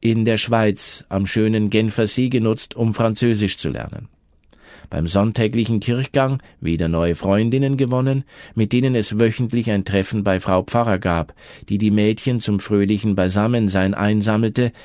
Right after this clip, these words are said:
nicht zuletzt, um bei einigen vom Heimweh etwas abzulenken. Später im Beruf da und dort Kolleginnen, mit denen die eine oder andere Verbindung bis heute geblieben ist,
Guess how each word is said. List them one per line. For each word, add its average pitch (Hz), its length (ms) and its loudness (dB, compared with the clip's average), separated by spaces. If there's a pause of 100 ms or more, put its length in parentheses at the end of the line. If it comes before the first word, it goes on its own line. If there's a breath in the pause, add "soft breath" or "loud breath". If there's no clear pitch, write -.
(380 loud breath)
nicht 127 300 0
zuletzt, 131 640 0
um 107 240 2
bei 98 240 0
einigen 110 420 0
vom 101 280 -2
Heimweh 92 640 2
etwas 95 280 -2
abzulenken. 71 680 -8 (1040)
Später 135 600 0 (100)
im 131 200 0
Beruf 151 420 4
da 131 220 2
und 110 260 2
dort 113 260 2
Kolleginnen, 98 720 2
mit 92 220 -4
denen 95 300 2
die 92 120 -2
eine 101 320 2
oder 87 220 -2
andere 90 340 0
Verbindung 110 640 0
bis 101 220 -6
heute 104 320 0
geblieben 117 560 0
ist, - 460 -4